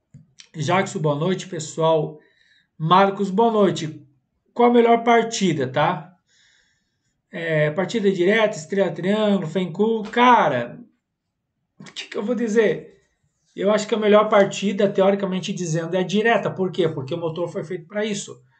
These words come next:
Agora, se você quer fazer uma partida eletrônica, estrela, triângulo,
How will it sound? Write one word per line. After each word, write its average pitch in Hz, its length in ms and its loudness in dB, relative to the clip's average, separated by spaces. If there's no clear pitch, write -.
Agora, 156 380 -4
se - 100 -12
você 151 240 -8
quer 156 140 -6
fazer 160 220 -6
uma 156 80 -4
partida 160 340 -4
eletrônica, 156 720 -4
estrela, 139 340 -8
triângulo, 135 960 -6